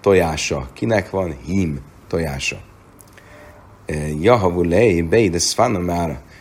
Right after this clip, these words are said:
Ugye a hím tojás alatt ezt úgy érti, hogy olyan tojás, ami a, em,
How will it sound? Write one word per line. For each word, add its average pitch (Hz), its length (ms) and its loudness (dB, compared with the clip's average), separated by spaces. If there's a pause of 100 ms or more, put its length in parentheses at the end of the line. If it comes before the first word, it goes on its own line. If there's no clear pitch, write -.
(140)
Ugye 80 100 -6
a 82 40 -2
hím 131 220 0
tojás 104 300 2
alatt 98 200 0
ezt - 240 -6
úgy 117 120 0
érti, 113 320 0
hogy 92 240 -2
olyan 107 340 -2
tojás, 113 480 -2
ami 95 200 -4
a, 82 260 -6 (600)
em, 80 500 -4